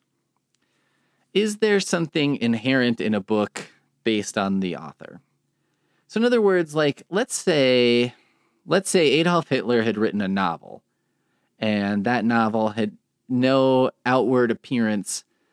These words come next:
of, like, uh, Holocaust ideas or, you know, mass extermination ideas or invading Poland ideas or anything like that. It was just a novel about, you know, I don't know.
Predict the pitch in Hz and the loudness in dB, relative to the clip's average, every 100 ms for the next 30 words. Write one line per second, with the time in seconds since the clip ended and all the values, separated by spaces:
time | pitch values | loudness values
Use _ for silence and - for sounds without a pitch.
0 | _ _ - 113 104 - 101 98 98 98 | _ _ -4 -2 -2 -4 -4 0 0 -2
1 | - - - 101 92 92 90 95 _ _ | -10 -14 -4 -2 0 -2 -2 -8 _ _
2 | _ _ _ 123 143 135 127 - 127 120 | _ _ _ -4 0 0 0 0 0 0
3 | - 123 117 120 117 110 110 104 101 98 | -2 -2 0 2 2 0 -2 -2 -4 -2
4 | 95 92 90 90 101 107 104 101 - - | -4 -6 -8 -6 -4 -2 -4 -6 -8 -8
5 | 107 98 113 185 - 151 127 120 120 117 | -6 -2 0 0 0 0 0 0 2 2
6 | 110 107 101 98 90 87 _ _ _ _ | 2 -2 -4 -4 -6 -8 _ _ _ _
7 | - 113 113 117 104 101 143 196 170 147 | -4 -2 2 2 0 -2 0 2 4 2
8 | 135 123 113 113 113 107 101 101 101 156 | 2 2 0 0 0 2 0 -2 -2 0
9 | 226 196 165 127 110 95 101 90 90 - | 0 0 0 0 0 -2 -2 0 0 -4
10 | _ _ _ _ _ _ 156 151 156 127 | _ _ _ _ _ _ 0 2 2 -2
11 | 131 156 147 - 131 120 113 117 113 113 | 0 0 0 0 0 2 2 2 2 0
12 | 110 101 101 101 98 98 - 107 101 92 | 0 -2 -2 -2 0 0 -2 -6 -4 -4
13 | 90 90 85 _ _ _ _ _ _ _ | -6 -8 -12 _ _ _ _ _ _ _
14 | _ 98 104 85 71 | _ -4 -4 -6 -14